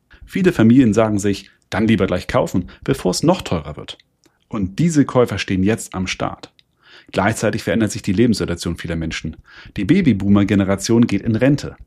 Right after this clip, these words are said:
Häuser werden zu groß, Kinder sind ausgezogen. Der Moment zum Verkauf ist gekommen. Wenn du zu dieser Gruppe gehörst, zweitausendfünfundzwanzig findest du eine Käuferschaft, die genau auf dein Haus passt. Und dann ist da noch das Thema Energieeffizienz.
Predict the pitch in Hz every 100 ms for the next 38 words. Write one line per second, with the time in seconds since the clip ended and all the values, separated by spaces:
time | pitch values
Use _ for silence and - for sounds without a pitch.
0 | - 110 117 104 101 98 - 101 113 123
1 | - _ _ - 117 85 85 120 - -
2 | - 69 - - - - - 104 101 101
3 | 139 226 - 131 107 - 85 85 - 95
4 | - - 101 - 71 - _ _ _ -
5 | 113 175 104 - 120 139 117 117 110 98
6 | 101 127 85 - _ _ _ _ - 160
7 | 226 208 170 139 131 110 - 104 92 -
8 | - 120 131 - 92 92 123 156 139 -
9 | 110 - _ - 101 98 92 107 147 -
10 | - 95 95 98 - 82 - - 78 -
11 | - _ _ _ _ _ _ _ _ -
12 | - - 104 90 104 151 117 120 107 -
13 | - 117 104 95 98 90 95 160 - 78
14 | - 60 - -